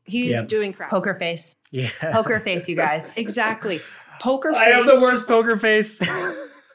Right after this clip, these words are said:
Speaker 3: Um,
Speaker 1: Okay, pull,
Speaker 3: actually,
Speaker 1: pull,
Speaker 3: can we
Speaker 1: pull
Speaker 3: please
Speaker 1: your
Speaker 3: start
Speaker 1: tooth?
Speaker 2: Yeah, I'm gonna pull my tooth out just like this.
Speaker 1: Pull your tooth
Speaker 3: Chris,
Speaker 1: down over here.
Speaker 3: I'm sorry, but I know that you want that moniker, but let's literally talk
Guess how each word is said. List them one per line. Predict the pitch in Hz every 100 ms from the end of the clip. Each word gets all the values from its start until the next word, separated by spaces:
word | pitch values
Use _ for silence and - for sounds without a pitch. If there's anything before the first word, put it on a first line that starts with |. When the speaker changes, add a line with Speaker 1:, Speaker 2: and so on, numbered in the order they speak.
| _ _ _ 226
Speaker 3:
Um, | 247 247
Speaker 1:
Okay, | 269
pull, | 220 247
Speaker 3:
actually, | - 294 285
Speaker 1:
pull, | 285
Speaker 3:
can | 247
we |
Speaker 1:
pull | 269
Speaker 3:
please | 294 302
Speaker 1:
your | 294 311
Speaker 3:
start |
Speaker 1:
tooth? | 349 277 185 - 196
Speaker 2:
Yeah, | 240 202 190
I'm |
gonna | 208 214
pull | 247 240
my | 226
tooth | 214 202 175
out | 175
just | 196 185
like | 190
this. | 180 156
Speaker 1:
Pull | 147 370
your | 381
tooth | -
Speaker 3:
Chris, | 269 254
Speaker 1:
down | - 311
over | 311 359
here. | 151 - _
Speaker 3:
I'm | 233 269
sorry, | 285 254 226 220
but | 208 226 -
I | 226
know | 233 220
that | 247 233
you | 233
want | 214 214
that | 220 202
moniker, | 190 202 202 226
but | 202 160
let's | 202 202 220
literally | 208 202 196
talk | 196 175 180